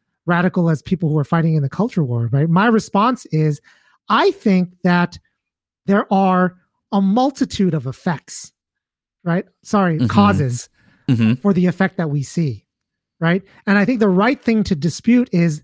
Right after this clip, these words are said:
Speaker 1: the effect sizes of each of those causes,
Speaker 2: Mm-hmm.
Speaker 1: right? Rather than it's this versus that, right? And I think the culture wars,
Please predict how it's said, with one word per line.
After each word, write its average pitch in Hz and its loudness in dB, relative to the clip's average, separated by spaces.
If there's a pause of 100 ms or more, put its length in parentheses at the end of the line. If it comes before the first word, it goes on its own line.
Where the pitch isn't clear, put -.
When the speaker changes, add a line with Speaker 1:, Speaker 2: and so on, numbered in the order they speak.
Speaker 1:
the 185 2
effect 214 -2
sizes 185 0
of 139 -2
each 165 -2
of 156 0
those 143 0
causes, 147 -6 (540)
Speaker 2:
Mm-hmm. 104 0
Speaker 1:
right? 92 -2 (120)
Rather 208 2
than 151 0 (220)
it's - -4
this 196 -2
versus 151 -2
that, 139 -4 (720)
right? 160 -4
And 175 0
I 180 2
think 202 -2
the 196 0
culture 208 0
wars, 170 0